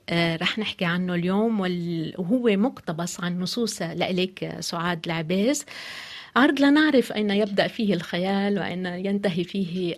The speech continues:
الواقع، فيه شاعرية كبيرة جدًا على ألحان، آه، كاميليا جبران، آه، وسيعرض في الأيام المقبلة،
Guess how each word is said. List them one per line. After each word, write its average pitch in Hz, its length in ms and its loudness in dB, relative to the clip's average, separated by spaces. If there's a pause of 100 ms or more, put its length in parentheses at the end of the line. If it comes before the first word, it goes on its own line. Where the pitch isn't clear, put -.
الواقع، 190 760 -2
فيه 196 320 -2
شاعرية 180 640 0
كبيرة 175 640 -4
جدًا 202 520 0
على 165 240 -2
ألحان، 185 680 0
آه، 180 1000 -4
كاميليا 190 880 4 (200)
جبران، 208 840 2
آه، 185 520 0
وسيعرض 185 1300 0 (220)
في - 80 -10
الأيام 180 360 -4
المقبلة، 190 720 0